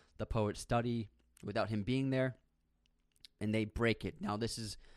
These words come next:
obviously a parallel to the Garden of Eden where, um, the Adam and Eve bite from the apple, the forbidden fruit. Uh, they are unable to resist temptation. And then right after this, um, after they are kicked out of the study, uh, Mother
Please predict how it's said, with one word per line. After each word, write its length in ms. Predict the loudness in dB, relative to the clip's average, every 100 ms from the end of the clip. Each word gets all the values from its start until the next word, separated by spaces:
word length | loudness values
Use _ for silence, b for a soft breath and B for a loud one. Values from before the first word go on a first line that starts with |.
| b 0
obviously 400 | 0 0 -2 -4
a 60 |
parallel 520 | 0 2 2 2 0 b b b b
to 220 | -4 -4 -4
the 180 | -8 -6
Garden 300 | 2 2 2
of 80 | -2
Eden 360 | -4 -2 0 0
where, 260 | 0 0 -2
um, 280 | -6 -10 -12 -10
the 220 | -4 -4 -4
Adam 240 | 0 0 0
and 80 | -2
Eve 240 | -4 -6 -6
bite 260 | -4 -4 -4
from 200 | -6 0
the 240 | 0 0 0
apple, 320 | -2 0 -2
the 80 | -4
forbidden 340 | -4 -2 -2
fruit. 340 | -4 0 0 0 b b b b
Uh, 220 | -6 -6 -6 -12 _ -2
they 300 | 0 0 -4 -10 -14 -16 _ -2
are 240 | 0 2
unable 320 | 0 0 -2
to 140 | -4 -4
resist 320 | -4 -6 -4
temptation. 580 | -4 -2 -4 -4 -8 -10 b b b -2
And 100 | 0
then 140 | 2
right 160 | 2 4
after 260 | 2 0
this, 320 | 0 0 -2 -12 b b b -6
um, 200 | -4 0
after 240 | 0 0 0
they 340 | 2 2 2
are 220 | 0 -2 -4 -4
kicked 220 | -4 0
out 160 | 2 2
of 80 |
the 60 | 0
study, 500 | -2 0 2 2 -2 b b b b -16
uh, 60 |
Mother 680 | -8 0 2 4 4 2 0